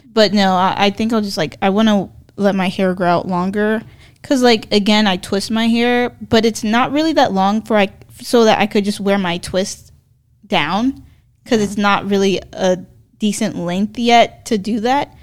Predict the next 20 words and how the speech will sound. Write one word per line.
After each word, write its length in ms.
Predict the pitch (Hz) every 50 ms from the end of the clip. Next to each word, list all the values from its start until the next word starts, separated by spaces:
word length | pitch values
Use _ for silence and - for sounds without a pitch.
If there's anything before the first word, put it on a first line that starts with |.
| - - - _ _
So 140 | - - 226
I'm 80 | 214
still 260 | 208 214 - 233 233 202
waiting 340 | 190 185 185 196 202 202
until 240 | 196 190 190 - 202 202
it 80 | 190
gets 160 | 208 202 -
to 60 | - 208
that 180 | 180 - -
point. 300 | - - 233 240 240 240
And 100 | 233 226
then 80 | 220 226
I 100 | 233 233
wanna 200 | 226 240 240 233
dye 200 | 208 220 208 202
my 140 | 202 196 208
hair, 220 | - 208 202 214
like, 180 | 196 - - -
silver 600 | - - 196 185 175 185 - 160 - - 220 - - - - _ _ _ _
and 560 | - 208 202 196 196 185 180 175 165 110 -